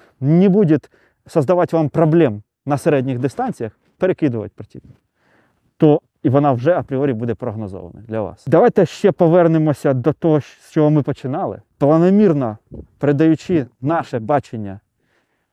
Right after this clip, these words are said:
е, військової вогневої підготовки, ми повинні йти від малого до більшого.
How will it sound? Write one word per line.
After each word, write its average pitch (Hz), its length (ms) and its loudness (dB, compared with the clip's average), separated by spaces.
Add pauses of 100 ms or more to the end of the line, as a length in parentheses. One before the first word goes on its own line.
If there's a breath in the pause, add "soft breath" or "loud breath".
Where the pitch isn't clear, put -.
(120)
е, 107 400 -6
військової 139 640 2 (600)
вогневої 139 520 0
підготовки, 127 640 -6 (600)
ми 160 120 2
повинні 147 380 0
йти 135 240 0
від 120 160 0
малого 131 340 -2
до 120 120 -4
більшого. 110 540 -8